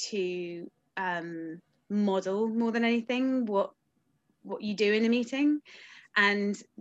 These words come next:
um, there's a chair in our meeting. So there's someone who is holding the space, and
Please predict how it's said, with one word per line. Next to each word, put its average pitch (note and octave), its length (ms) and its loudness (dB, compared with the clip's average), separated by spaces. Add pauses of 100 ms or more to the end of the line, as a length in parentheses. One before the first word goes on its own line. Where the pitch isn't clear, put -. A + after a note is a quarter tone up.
(160)
um, G3 560 0 (180)
there's G3+ 220 4
a G3 40 2
chair G#3 640 2
in F#3+ 140 -2
our F#3 120 2
meeting. F#3 440 0
So F#3+ 360 0 (120)
there's G3 300 -2
someone G3+ 460 2
who F#3 260 0
is F3+ 140 -2
holding F#3 380 0
the F3+ 60 -2
space, - 580 -4 (520)
and F3+ 460 0